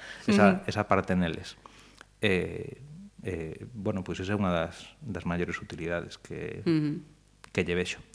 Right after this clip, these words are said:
Speaker 1: Eh, desde logo, sí, a parte de observar primeiro como interactúas,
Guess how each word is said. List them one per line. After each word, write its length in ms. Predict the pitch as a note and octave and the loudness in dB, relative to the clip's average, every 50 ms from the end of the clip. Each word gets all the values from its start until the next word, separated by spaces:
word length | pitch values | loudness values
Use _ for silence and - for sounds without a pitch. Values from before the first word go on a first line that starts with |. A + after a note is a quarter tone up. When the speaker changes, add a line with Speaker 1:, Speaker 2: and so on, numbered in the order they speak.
| - - - | -20 0 2
Speaker 1:
Eh, 240 | A2+ G2+ F#2+ F#2 F#2 | 4 4 6 4 4
desde 160 | G2 F2+ F#2 | 2 2 2
logo, 320 | G2+ G#2+ A2+ A#2+ C3 C3+ C#3 C3 | 4 4 4 6 6 4 4 4
sí, 160 | - A2+ F#2 F2+ F#2+ | 4 2 0 0 -2
a 160 | - F2+ F2+ | 0 0 0
parte 320 | - A2+ G#2+ G#2 - - G#2 | 2 2 2 2 2 4 4
de 320 | G2+ G2 F#2+ F#2 F2+ - - - - - - - - - - - | 4 4 2 2 0 -2 -8 -16 -18 -20 -20 -20 -20 -8 -4 -2
observar 320 | G2+ - - A2 A#2+ A#2+ | -2 0 0 0 0 0
primeiro 640 | A#2+ B2+ C3 C3 B2+ B2+ B2 A#2+ B2+ B2+ B2+ B2+ A#2 | 0 0 2 4 6 6 6 6 6 4 2 0 0
como 540 | - G#2+ G2+ G2+ G2+ G2+ G#2 G2+ G2+ G2+ G#2 | -2 0 0 2 4 4 4 4 4 4 2
interactúas, 560 | G2+ F#2+ - G2 G2 F#2+ - A#2+ A2+ A2+ A2 | 2 0 0 -2 -2 -2 0 2 2 2 2